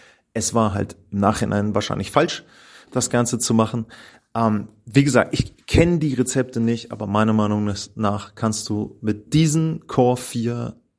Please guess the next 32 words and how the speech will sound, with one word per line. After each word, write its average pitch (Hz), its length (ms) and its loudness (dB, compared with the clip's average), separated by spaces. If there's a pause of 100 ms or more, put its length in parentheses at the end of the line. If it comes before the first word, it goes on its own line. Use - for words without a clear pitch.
(400)
nicht - 440 0
den 113 100 0
Stanley 123 340 -2
Cup 123 200 -10
gewinnen, 113 500 -2
so - 220 0
in 107 80 -2
der 104 180 2
Zusammenstellung. 139 720 -2
Ich - 120 -14
bin 110 140 2
mir 101 180 0 (200)
komplett 123 380 4
sicher, 139 320 0
wenn 113 120 2
du 104 60 2
jetzt 104 200 0
zum 101 120 -2
Beispiel 98 260 -2
eine 98 100 -2
Mana 110 320 4
tauscht, 113 440 -4
wird 107 140 2
er 107 60 4
bei 101 120 2
einem 95 140 0
anderen 110 320 4
Team 110 400 -4
wahrscheinlich 101 420 -10
sehr 113 240 4
erfolgreich 135 540 -2
sein 131 280 -6